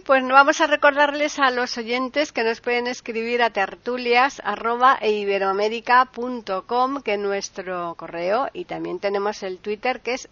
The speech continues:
E Iberoamérica, con las iniciales E I y la A de América en mayúsculas. Y nada, pues, eh, ahora nos toca música.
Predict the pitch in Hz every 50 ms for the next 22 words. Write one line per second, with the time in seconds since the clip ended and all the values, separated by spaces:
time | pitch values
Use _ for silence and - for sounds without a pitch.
0 | _ - 262 302 320 - 277 254 247 226 226 220 208 196 185 180 180 196 233 247
1 | 233 226 214 - - 226 220 233 247 277 277 - - - - - - _ _ _
2 | _ - 254 262 269 269 262 240 220 208 202 - - - 233 226 214 214 - -
3 | 220 214 208 208 214 220 226 247 262 233 - - - _ - 208 214 220 - -
4 | 247 262 269 277 - - 208 202 190 185 180 180 - - - 202 202 202 202 208
5 | 208 208 214 226 - 262 262 262 233 202 190 196 247 320 - - - 240 220 208
6 | 190 180 175 - - _ _ - - - _ _ _ _ _ - 220 220 208 202
7 | 196 196 196 190 185 185 190 202 233 302 339 330 269 240 226 196 196 214 220 214
8 | 202 202 208 214 220 247 262 269 285 277 - 285 - 269 269 294 381 427 - -
9 | 277 - 208 185 170 160